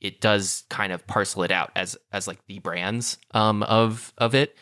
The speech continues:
The distinction between H B O Max originals and H B O shows is kind of, uh,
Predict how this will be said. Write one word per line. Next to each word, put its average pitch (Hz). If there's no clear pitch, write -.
The 127
distinction 127
between 104
H 98
B 95
O 95
Max 92
originals 107
and 98
H -
B 101
O 98
shows 113
is 92
kind 98
of, 90
uh, 87